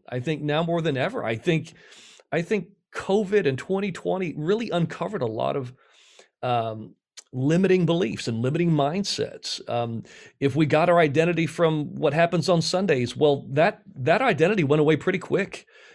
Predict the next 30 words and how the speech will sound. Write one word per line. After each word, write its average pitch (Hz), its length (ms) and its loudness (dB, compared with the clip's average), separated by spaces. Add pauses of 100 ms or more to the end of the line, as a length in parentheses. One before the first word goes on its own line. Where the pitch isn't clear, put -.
(140)
in 127 120 2
twenty 147 300 0
twenty. 147 520 -2
Um, 120 380 -2 (260)
you 135 80 -2
know, 135 120 0
suddenly 180 300 2
we 160 120 2
re-, 147 200 2 (120)
we 139 140 -4
discovered 135 720 0
where 156 180 4
we 160 140 2
find 160 380 -4
our 147 100 0
value 139 420 -2
and 120 80 -6
our 117 120 -2
worth. 85 360 -6 (200)
Could 233 120 -4
you 480 160 -2
just 539 140 2
speak 240 240 -6
to 240 80 -2
that 220 180 0
for 214 160 -4
a 208 60 0
second? 202 540 -4
Um, 135 260 -4
because 175 480 -4